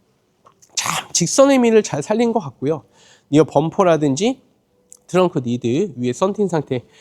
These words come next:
이런 부분들 너무나 깔끔하게 잘 되어져 있고요. 정말로 흠잡을 데 하나 없는 그런 녀석이라고 보여주고 있습니다. 트렁크 공간 한번 보도록 하겠습니다. 전동 트렁크 옵션 들어가져 있고요. 안쪽에 참,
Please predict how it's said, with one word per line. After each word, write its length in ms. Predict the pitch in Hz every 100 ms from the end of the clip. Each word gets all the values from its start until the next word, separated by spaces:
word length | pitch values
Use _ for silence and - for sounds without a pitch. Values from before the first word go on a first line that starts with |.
| _ -
이런 240 | 180 214
부분들 520 | 196 143 151 143 131 98
너무나 320 | 120 143 214 208
깔끔하게 420 | 214 208 190 175
잘 200 | 160 156
되어져 280 | 120 127 143
있고요. 360 | - 151 175 127
정말로 340 | 127 151 147
흠잡을 380 | 170 277 311 247
데 100 | 196
하나 160 | 202 175
없는 420 | 120 110 123 190 -
그런 140 | 117
녀석이라고 580 | 110 107 131 117 117 120
보여주고 500 | - 117 110 104 107 _ -
있습니다. 640 | - 110 104 101 113 190 - _ _ _ - - - - -
트렁크 240 | 262 247
공간 280 | - 160 180
한번 220 | 175 165
보도록 260 | 135 135 131
하겠습니다. 600 | 127 120 117 113 117 110
전동 320 | - 131 156 165
트렁크 340 | 233 240 208
옵션 280 | 214 - 117 - _ _ _ _ _ _ -
들어가져 340 | 143 131 135
있고요. 380 | 127 131 165 143
안쪽에 460 | - 135 139 156 151
참, 180 | -